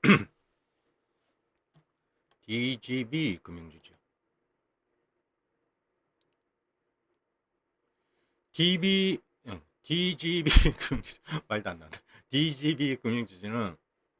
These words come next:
컨트랙 에이아이 매매 타이밍에서 어제 나온 종목이에요.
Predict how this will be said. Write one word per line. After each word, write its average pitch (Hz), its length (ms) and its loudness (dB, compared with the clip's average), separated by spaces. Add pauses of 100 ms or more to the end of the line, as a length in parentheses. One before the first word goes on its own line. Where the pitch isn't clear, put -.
(2250)
컨트랙 196 760 4
에이아이 127 360 4
매매 117 540 0
타이밍에서 131 920 -2 (360)
어제 120 560 2
나온 110 260 0
종목이에요. 80 440 -16